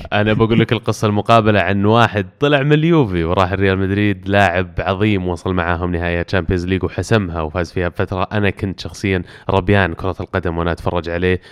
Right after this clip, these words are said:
راح كأس العالم ووصل وفاز بكأس العالم، ورجع وصل النهائي وانطرد بالنطحة المشهورة، يعني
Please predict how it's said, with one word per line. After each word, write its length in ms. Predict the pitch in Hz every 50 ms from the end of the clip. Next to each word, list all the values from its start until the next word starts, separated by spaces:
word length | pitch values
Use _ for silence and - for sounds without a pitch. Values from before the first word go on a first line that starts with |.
| - - - -
راح 140 | - - -
كأس 260 | - - 90 - -
العالم 540 | 92 90 90 98 98 92 92 92 90 92 90
ووصل 600 | 82 87 85 92 90 - - 95 90 87 87 - _ _ _ _ _ - - -
وفاز 440 | - - - - 117 131 127 107
بكأس 240 | 104 - 113 98 90
العالم، 340 | 98 92 95 101 101 101 104
ورجع 240 | 113 127 120 127 117
وصل 240 | 131 127 131 135 131
النهائي 360 | 127 123 131 139 135 131 131
وانطرد 760 | 127 - 110 131 156 151 127 - 101 95 90 82 80 92 90 87 98 98 98 98 78 98 101 - - - - -
بالنطحة 500 | 110 113 123 123 123 123 - - - 98
المشهورة، 840 | 90 87 85 85 90 90 87 85 90 90 - - 113 110 98 90 90
يعني 320 | 95 92 87 95 101 101